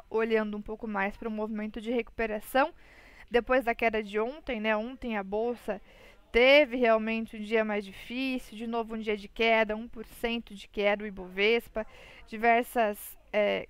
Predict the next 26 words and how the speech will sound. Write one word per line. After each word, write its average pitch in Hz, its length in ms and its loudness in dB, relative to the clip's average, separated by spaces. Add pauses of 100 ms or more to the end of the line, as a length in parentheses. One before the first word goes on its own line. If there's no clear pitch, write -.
grandes 226 420 0
ações 214 500 -4
tiveram 220 320 -2
movimento 208 480 -6
de 208 120 -12
queda 202 400 -2
ontem, 220 360 -8
tivemos 220 440 -6
poucas 254 600 0
altas 208 380 0
no 220 80 -8
mercado, 262 460 -2
mas 277 300 -2
hoje 302 280 2
o 302 80 -6
dia 277 260 -2
já 285 120 -8
começou 285 420 -8
um 285 80 -16
pouco 285 260 -10
mais 277 220 -2
animado 262 640 -2 (920)
e 247 460 -4
se 294 120 -2
manteve 262 600 -2
assim 240 420 -6